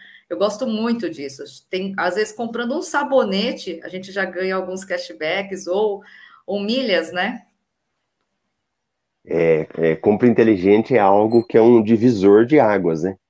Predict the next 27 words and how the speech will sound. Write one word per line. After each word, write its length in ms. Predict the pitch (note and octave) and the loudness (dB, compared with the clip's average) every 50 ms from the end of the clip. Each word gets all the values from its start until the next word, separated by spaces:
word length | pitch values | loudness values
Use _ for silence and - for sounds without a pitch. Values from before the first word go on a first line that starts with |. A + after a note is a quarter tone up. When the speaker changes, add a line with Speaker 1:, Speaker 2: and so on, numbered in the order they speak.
| _ _ _ _ _ _ _ _ _ _ _ | _ _ _ _ _ _ _ _ _ _ _
Speaker 2:
Porque 260 | - F#2 F2+ - - | -6 -6 -2 0 2
nós 280 | F#2 F#2+ F#2+ F#2+ G2 F#2+ | 4 4 4 4 4 2
estamos 460 | G2 G2+ F#2+ - - G#2 G#2 G#2+ G2+ | -2 -6 -4 0 0 2 2 2 2
acostumados 720 | A2+ A2+ - A2+ - - A2 G2+ F#2+ F#2 F2+ F#2 F2 E2 - - | 0 -2 -2 -4 -4 -2 0 2 2 4 2 2 0 -4 -6 -6
a 100 | E2 E2+ | -6 -4
fazermos 560 | - - F2 E2 F2+ F2+ F#2 F#2 F2+ - - | -2 -2 0 2 2 2 2 0 -2 -4 -6
compras 640 | - F2 F2 E2 F2 F2+ - - G#3+ C4+ C#4 - - _ _ _ - | -4 -2 0 2 0 0 0 -2 -2 -2 -4 -6 -12 _ _ _ 0
e 100 | - F#3 | 4 6
não 180 | C#3 A2+ G2+ | 6 6 6
ganhar 320 | G2+ G#2 G2 G2+ G#2 B2 C#3 | 4 2 2 2 2 0 0
nada. 440 | C3 G#2 F2 D#2 D2 D2 D2 - _ _ _ _ _ _ _ _ _ _ _ _ _ _ _ _ | 0 0 0 -2 -2 -6 -8 -10 _ _ _ _ _ _ _ _ _ _ _ _ _ _ _ _
E 320 | - F#2 G2+ G2+ G2+ G2+ G#2+ | -6 -4 -4 -2 0 0 0
é 40 | G2+ | 0
tão 300 | - _ - C#3+ D#3 F#3 | 0 _ 2 2 4 4
engraçado, 800 | F#3 F3+ - C3 A2+ G2+ F#2 - - - G#2+ B2 A#2+ G2 G#2 | 4 2 2 0 0 -2 -4 -6 -6 -6 -4 -2 -2 -2 -2
Marcela, 440 | F#2+ F#2 F2 E2+ - - F2 E2+ F2 | -2 -2 -2 -4 -4 -4 -4 -4 -2
que 120 | - - | -4 -6
isso 100 | F#2+ - | -8 -4
parece 300 | - - F#2+ G2 G2+ - | -2 0 2 2 0 0
que 60 | - A2+ | -2 -6
é 20 | |
uma 80 | G2+ - | -2 0
coisa 240 | - G#2 G2+ G#2+ | 0 2 2 2
de 80 | F2 G2 | 2 2
outro 260 | G2+ G#2 - - C3+ | 2 2 2 0 0
mundo, 400 | A#2+ G2 G2 G#2+ A2+ A2+ F#2 F2+ | 2 2 2 2 0 2 2 2
né? 160 | E2+ F2+ G2+ | 2 0 0